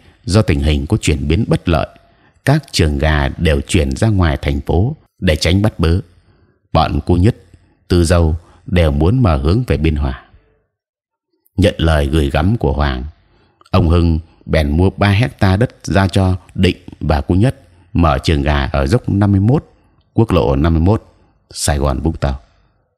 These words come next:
Một tuần lễ sau khi sắp đặt xong đâu vào đấy, Hoàng Lưu Đạn bất ngờ bị công an Bộ Nội vụ bắt giữ. Chiều hôm ấy, Hoàng đang đánh tennis ở sân Dị An cách nhà không xa,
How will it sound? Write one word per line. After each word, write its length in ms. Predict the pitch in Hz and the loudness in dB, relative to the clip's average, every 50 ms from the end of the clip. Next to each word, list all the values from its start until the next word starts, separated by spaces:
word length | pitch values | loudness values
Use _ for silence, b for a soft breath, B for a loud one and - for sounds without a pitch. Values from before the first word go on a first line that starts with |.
| _ _ _ _ _ _ _ _ _ _ _ _ _ _ _ - _ _ _ _ _ | _ _ _ _ _ _ _ _ _ _ _ _ _ _ _ -20 _ _ _ _ _
Một 260 | 87 90 85 - - - | 0 0 0 0 0 -2
tuần 140 | 85 78 | 0 0
lễ 280 | 73 71 76 78 92 101 101 B B B B B | 2 0 0 0 0 0 -2 B B B B B
sau 200 | - - - 85 | -4 -2 -2 0
khi 160 | - 107 80 | 2 0 0
sắp 180 | 73 - - - | 0 -2 -4 -2
đặt 200 | 90 78 76 - - | -2 -2 -2 -4 -8
xong 300 | - - 107 104 104 101 | -4 -2 0 0 2 2
đâu 120 | 101 98 | 2 0
vào 180 | 85 80 71 67 | 0 0 -2 -2
đấy, 240 | - 76 82 113 131 b b b b b b b b b | -2 -2 -2 -2 -4 b b b b b b b b b
Hoàng 280 | - 85 82 73 73 | -4 -4 -2 0 0
Lưu 160 | 73 78 78 | 0 0 0
Đạn 200 | 71 78 73 67 - - | 0 0 -2 -4 -4 -2
bất 180 | - - - | -4 -2 0
ngờ 340 | 101 90 82 73 67 65 65 76 | 0 2 2 2 0 -2 -2 -2
bị 100 | 78 76 | -4 -2
công 220 | - - 87 85 | 0 -2 -2 0
an 300 | 65 78 87 82 82 78 | 0 0 0 0 0 0
Bộ 140 | 80 76 - | -2 -2 -2
Nội 160 | - 73 69 | 0 -2 -2
vụ 220 | 65 - 69 - - - | -2 -4 -6 -6 -6 -8
bắt 160 | 87 85 - | -8 -8 -6
giữ. 200 | - 76 73 82 85 _ _ _ _ _ _ _ _ _ _ _ _ _ _ _ _ _ _ B B B B B B B B B | -4 -4 -4 -4 -6 _ _ _ _ _ _ _ _ _ _ _ _ _ _ _ _ _ _ B B B B B B B B B
Chiều 160 | - - 76 - | -4 -4 -2 0
hôm 160 | 78 73 71 | 0 0 0
ấy, 280 | 73 76 76 80 98 104 b b b b b b b b b | 0 0 0 0 -2 -4 b b b b b b b b b
Hoàng 360 | _ - 87 80 69 65 64 | _ -2 0 0 0 -2 -2
đang 160 | 73 76 80 | -2 0 0
đánh 200 | 73 76 78 90 | 0 0 0 0
tennis 340 | 85 - 78 76 78 87 95 - - _ | 0 0 -2 0 0 0 -2 -2 -8 _
ở 100 | _ 73 | _ -6
sân 280 | 73 - - 73 73 69 | -4 -2 -2 -2 -2 -2
Dị 160 | - 87 - - | -2 -4 -4 -2
An 260 | - 82 80 76 73 73 - | -2 -2 0 0 -2 -4 -4
cách 180 | - 104 - | -4 -4 -2
nhà 160 | - 76 67 62 | -2 -4 -4 -4
không 240 | - - 76 76 | -4 -4 -4 -2
xa, 360 | 76 - - 78 71 69 69 | -2 -2 -2 -2 -2 -4 -6